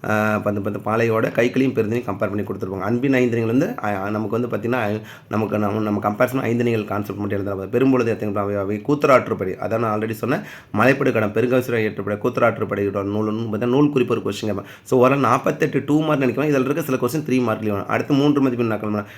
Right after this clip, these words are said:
So, இந்த கொஸ்டின் up to பப்ளிக் வரைக்கும் உங்களுக்கு ரொம்ப, ரொம்ப முக்கியமானதா இருக்கும். நெக்ஸ்ட் தமிழனை வாழ்த்தோட காரணம், புளியங்கன்று ஆழமான அறிந்தும் அறியாததும், தமிழன தமிழையும் கடல் இரட்டோர் மொழிதல் பாங்க,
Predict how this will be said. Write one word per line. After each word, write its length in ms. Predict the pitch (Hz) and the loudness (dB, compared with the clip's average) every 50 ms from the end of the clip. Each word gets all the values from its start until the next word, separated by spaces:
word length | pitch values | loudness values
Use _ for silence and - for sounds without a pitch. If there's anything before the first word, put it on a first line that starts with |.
| - - | -20 -16
So, 140 | - - - | -6 0 4
இந்த 120 | 147 147 | 4 4
கொஸ்டின் 440 | 143 - 156 147 - - 190 196 - | 6 6 4 4 4 4 2 4 4
up 180 | 113 113 113 - | 4 2 2 0
to 120 | - - 165 | 2 2 4
பப்ளிக் 320 | 139 123 110 - 165 170 - | 4 4 2 4 2 2 4
வரைக்கும் 280 | 156 135 120 147 151 | 4 2 2 2 0
உங்களுக்கு 60 | 135 | 2
ரொம்ப, 180 | 117 110 104 107 | 2 0 0 0
ரொம்ப 200 | 113 113 107 104 | 0 0 -2 -2
முக்கியமானதா 420 | 98 - 113 110 104 104 101 101 | -4 -4 -4 -2 -2 -2 -2 -2
இருக்கும். 260 | 95 95 95 - 98 104 | -4 -4 -6 -6 -6 -6
நெக்ஸ்ட் 220 | 107 120 131 104 | -6 -6 -6 -4
தமிழனை 320 | 117 110 120 127 123 123 | -2 0 0 0 0 0
வாழ்த்தோட 300 | 117 110 104 101 107 104 | 0 -2 -2 -2 -4 -6
காரணம், 360 | 92 - 101 101 104 104 104 101 | -4 -2 -4 -2 -2 -4 -6 -4
புளியங்கன்று 480 | - 117 120 120 113 113 110 104 95 104 | -2 0 0 0 0 -2 -4 -4 -2 -2
ஆழமான 400 | 101 101 101 101 98 98 98 95 - - - - - | -2 -2 -2 -2 -4 -4 -6 -8 -10 -14 -20 -14 -6
அறிந்தும் 380 | - 101 113 127 131 131 123 117 | -2 2 4 4 4 4 4 2
அறியாததும், 500 | 104 101 104 104 101 98 101 101 104 101 | 2 0 0 0 0 0 -2 -2 -4 -2
தமிழன 340 | 104 107 117 131 135 131 131 | -2 -2 0 0 0 0 -2
தமிழையும் 400 | - 107 104 113 120 123 120 120 | -2 -2 -2 0 0 0 0 0
கடல் 180 | 113 104 104 | -2 -2 -2
இரட்டோர் 300 | 104 107 107 104 107 110 | -2 -2 -4 -4 -4 -4
மொழிதல் 300 | 104 104 101 98 101 98 - | -4 -4 -4 -4 -6 -6 -6
பாங்க, 340 | - 98 98 98 101 104 | -6 -4 -4 -2 -4 -4